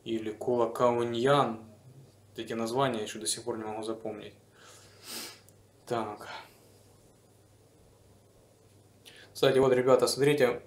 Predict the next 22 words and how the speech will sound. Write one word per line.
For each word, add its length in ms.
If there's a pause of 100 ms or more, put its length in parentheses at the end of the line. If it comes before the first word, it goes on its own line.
(120)
а, 640
вот 400 (880)
буцефаландра, 1000 (1500)
а, 200
с 80
таким, 420
а, 360
белым, 760 (100)
а, 380
с-, 380
белый 400
лист 320
с 320
зеленой 440
прожилкой. 600 (1700)
Вот 200
он 100
четко, 340
если 200
по 140
центру 400
смотреть. 560